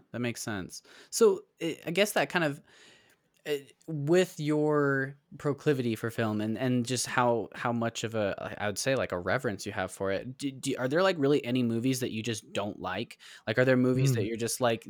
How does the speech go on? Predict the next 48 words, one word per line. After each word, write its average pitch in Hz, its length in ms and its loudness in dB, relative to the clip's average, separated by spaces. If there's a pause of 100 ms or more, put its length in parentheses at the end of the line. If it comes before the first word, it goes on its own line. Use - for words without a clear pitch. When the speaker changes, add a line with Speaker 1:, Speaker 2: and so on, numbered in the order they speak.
Speaker 1:
"This 151 140 4
shouldn't 127 260 0
have 104 100 -4
existed. 98 460 -4
This 127 120 0
should 127 140 -4
have 107 100 -4
never 104 180 2 (120)
been 98 100 -2
made." 92 280 -2 (180)
Speaker 2:
<laughs> 151 100 -2
Speaker 1:
Or 143 120 10
is 147 120 10
it 151 100 10
more 151 320 10
like, 127 420 10
"You 139 120 0
know 147 100 6
what? 151 240 4
I 120 100 -2
can 120 160 -4
see 127 260 2
everything 123 460 2
for 113 160 -6
what 113 200 -2
it 110 140 -2
is, 110 280 -2
and 101 120 -6
I 95 240 -6
can 98 160 -6
value 90 260 -4
it - 100 -12
for - 80 -16
what - 160 -12
it - 140 -14
is"? - 100 -20 (840)
Speaker 2:
Oh, 123 220 -2
that's 135 220 2
a 139 60 2 (140)
g-, - 200 -4
that's 139 220 6
a 117 60 2
very 139 320 8
good 120 180 6
question. 113 580 2
Like, 113 200 4
Speaker 1:
<laughs> - 880 -12
Speaker 2:
um, 113 520 6